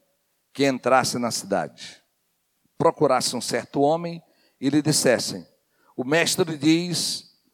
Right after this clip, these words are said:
o meu tempo está próximo, vou celebrar a Páscoa com meus discípulos em sua casa." Os discípulos fizeram como Jesus os havia instruído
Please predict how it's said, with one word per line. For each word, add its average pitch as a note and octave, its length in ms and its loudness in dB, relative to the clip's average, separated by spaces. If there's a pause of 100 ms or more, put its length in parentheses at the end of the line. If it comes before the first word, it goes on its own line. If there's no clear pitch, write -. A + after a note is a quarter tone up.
(120)
o A#2 80 -4
meu D3 200 8
tempo C#3 240 2
está C#3+ 240 2
próximo, E3+ 680 4 (320)
vou G#2+ 180 4
celebrar C3 460 6
a B2+ 40 4
Páscoa C3+ 440 2
com C#3 140 -6
meus B2+ 220 2
discípulos D3+ 840 -2 (340)
em A2 120 -8
sua D3+ 240 2
casa." C2+ 500 -6 (1300)
Os G#2 140 2
discípulos C#3+ 500 4
fizeram C3+ 400 4
como B2+ 220 0
Jesus B2 580 2 (1000)
os C#3 760 0
havia A2+ 460 2
instruído C#3 800 2